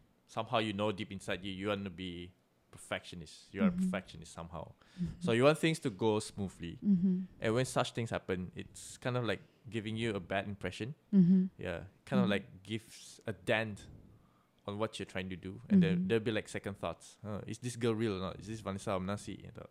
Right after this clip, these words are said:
Speaker 1: Ah, yeah. I get you.
Speaker 2: Yeah.
Speaker 1: I get you.
Speaker 2: Yeah.
Speaker 1: But it's okay. It turns out well.
Speaker 2: Yeah, it turns out
Speaker 1: Yeah.
Speaker 2: well.
Speaker 1: I'm, I'm
Speaker 2: Thankfully.
Speaker 1: sure she li-, I, I, I'm sure she loves the video.
Speaker 2: She loves it.
Speaker 1: Yeah,
Speaker 2: Yeah. <laughs>
Speaker 1: nice. Okay, let's move on to the next question.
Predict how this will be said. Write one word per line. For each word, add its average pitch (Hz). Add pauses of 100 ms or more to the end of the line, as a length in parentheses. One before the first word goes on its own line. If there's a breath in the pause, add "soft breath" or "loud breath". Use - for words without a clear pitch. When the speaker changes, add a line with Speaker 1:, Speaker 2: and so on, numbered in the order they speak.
(240)
Speaker 1:
Ah, 90
yeah. 87 (120)
I 117
get 107
you. 90 (400)
Speaker 2:
Yeah. 170 (200)
Speaker 1:
I -
get -
you. - (160)
Speaker 2:
Yeah. 170 (120)
Speaker 1:
But -
it's -
okay. -
It -
turns 107
out 95
well. 87
Speaker 2:
Yeah, 180
it 151
turns 165
out 139
Speaker 1:
Yeah. 143
Speaker 2:
well. 151
Speaker 1:
I'm, -
I'm -
Speaker 2:
Thankfully. 165
Speaker 1:
sure 170
she 143
li-, 107 (120)
I, 107
I, 107 (240)
I'm 131
sure 160
she 143
loves 90
the 90
video. 87 (100)
Speaker 2:
She -
loves 165
it. 156 (160)
Speaker 1:
Yeah, 196
Speaker 2:
Yeah. 196
<laughs> -
Speaker 1:
nice. - (760 loud breath)
Okay, 110 (580)
let's -
move 104
on 110 (260)
to 113
the 104
next 101
question. 90